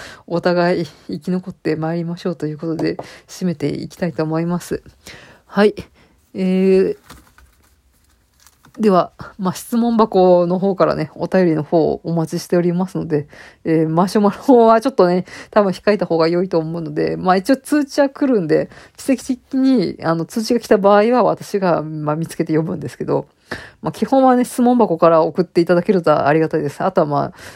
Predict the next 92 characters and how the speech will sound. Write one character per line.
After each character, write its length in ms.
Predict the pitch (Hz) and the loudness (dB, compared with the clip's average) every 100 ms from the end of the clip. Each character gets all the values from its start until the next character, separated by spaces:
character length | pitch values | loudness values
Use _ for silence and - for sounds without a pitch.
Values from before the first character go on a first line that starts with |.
| - - | -16 -4
え 200 | 160 156 | -2 -2
ー、 100 | 160 | -2
デ 100 | 170 | -2
ィ 120 | 175 | 0
ー 20 | |
エ 60 | 170 | 0
ム 160 | 170 175 | -2 0
か 220 | 220 185 | 0 0
ハ 140 | - | -4
ッ 20 | |
シ 120 | - - | -10 -4
ュ 40 | |
タ 100 | 156 | -4
グ 100 | 151 | -4
で 60 | - | -8
す 100 | 180 | -8
ね。 60 | |
ま 60 | 170 | -6
あ、 40 | |
ハ 60 | 175 | -4
ッ 20 | |
シ 80 | 202 | -2
ュ 20 | |
タ 100 | - | 0
グ 80 | 302 | 2
の 100 | 175 | 2
方 140 | 151 160 | 2 2
は 160 | 147 | 2
ね、 120 | 147 147 - | -2 -6 -8
あ 100 | 151 | -4
の、 120 | 156 | -4
直 260 | 156 196 156 | -4 -6 -6
で 120 | 139 | -6
リ 140 | 156 | -6
プ 160 | 151 156 | -6 -6
ラ 100 | 143 | -6
イ 60 | 139 | -6
の 80 | |
方 180 | 139 147 | -8 -8
し 120 | 139 | -4
て 80 | - | 0
お 60 | 170 | 2
り 100 | 202 | 4
ま 120 | 220 | 2
す 120 | 208 | 0
の 120 | 170 | -4
で、 140 | 151 160 - - - - | -6 -8 -12 -20 -20 -8
え 280 | 165 151 151 | -2 0 0
ー、 20 | |
よ 140 | 160 | -2
ろ 80 | 185 | -2
し 120 | 180 | -4
く 160 | - 190 | -6 -2
お 60 | 185 | 0
願 180 | 202 202 | 0 -2
い 40 | |
し 120 | 190 | -4
ま 100 | 202 | -8
す 80 | 196 | -8
と 140 | - 170 | -8 -6
い 160 | 180 | -4
う 80 | 190 | -4
こ 160 | - 226 | -4 2
と 120 | 196 | 4
で、 280 | 190 190 - - - _ | 4 2 -2 -20 -20 _
意 120 | 208 202 | 0 4
外 240 | 226 226 | 4 4
と 160 | 226 208 | 4 4
真 280 | 202 202 | 2 0
面 120 | 202 196 | 0 0
目 40 | |
に、 60 | 196 | 0
え 420 | 190 185 175 175 | 0 0 -2 -2
ー、 0 | |
貯 200 | 180 190 | -2 -4
金 240 | 190 185 | -2 -2
を 40 | 190 | -2
し 80 | - | -2
て 80 | |
い 20 | 185 | -4
る 80 | |
竹 240 | - 180 202 | -4 -4 -2
内 200 | 156 - | -4 -6
香 100 | 156 | -4
織 140 | 165 | -4
で 100 | 170 | -4
し 100 | 170 | -6
た。 360 | - - - - | -4 -4 -6 -10
ま 160 | 165 170 | -4 -2
た 140 | 175 | -2
次 140 | 160 156 | -2 -4
回。 260 | 165 160 | -6 -6